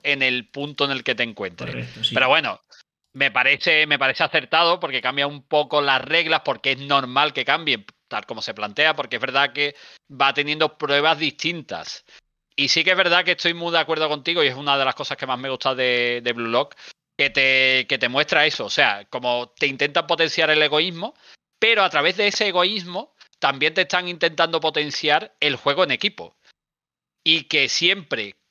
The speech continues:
Speaker 1: cuando sumes la, digamos, la potencia química esta, como le llaman en la serie y tal y cual,
Speaker 2: Reacción química, sí.
Speaker 1: la reacción química de unos cuantos,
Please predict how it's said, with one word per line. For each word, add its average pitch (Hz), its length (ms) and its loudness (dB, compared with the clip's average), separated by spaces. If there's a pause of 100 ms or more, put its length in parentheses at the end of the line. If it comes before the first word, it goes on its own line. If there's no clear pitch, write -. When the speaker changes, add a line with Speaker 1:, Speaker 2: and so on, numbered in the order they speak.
Speaker 1:
cuando 143 420 0
sumes 175 600 -4
la, 120 540 2
digamos, 131 340 0
la 156 140 4
potencia 151 400 0
química 151 340 0
esta, 143 160 0
como 143 160 -4
le 135 100 -2
llaman 139 200 2
en 139 80 0
la 131 80 0
serie 143 240 -2
y - 20 -6
tal 131 140 0
y - 20 -2
cual, 135 200 2
Speaker 2:
Reacción 139 280 -4
química, 123 400 -12
sí. - 320 -18 (220)
Speaker 1:
la 139 160 0
reacción 143 420 2
química 139 540 0
de 135 340 0
unos 175 280 0
cuantos, 180 800 -2